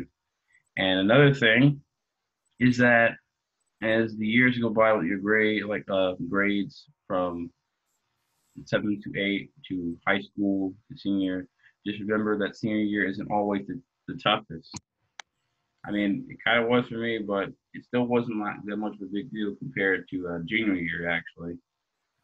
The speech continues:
So always remember that, that the hits don't really, uh, the hits don't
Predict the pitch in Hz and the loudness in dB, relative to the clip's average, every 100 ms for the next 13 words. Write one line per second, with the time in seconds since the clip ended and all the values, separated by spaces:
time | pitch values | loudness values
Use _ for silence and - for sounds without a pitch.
0 | _ _ - 92 87 87 _ _ _ - | _ _ -4 -2 -2 -6 _ _ _ 0
1 | 107 110 107 110 113 107 107 104 92 90 | 2 2 0 -2 0 2 2 0 -2 -2
2 | 85 - _ _ _ _ _ _ _ _ | -4 -10 _ _ _ _ _ _ _ _
3 | 71 90 87 90 95 110 110 - - 101 | -12 -6 -6 -4 -2 -4 -4 -16 -6 -4
4 | 98 95 95 90 90 90 87 107 _ _ | -4 -4 -2 -2 -4 -6 -8 -12 _ _
5 | _ _ _ _ - 131 147 147 143 | _ _ _ _ -4 -2 0 2 4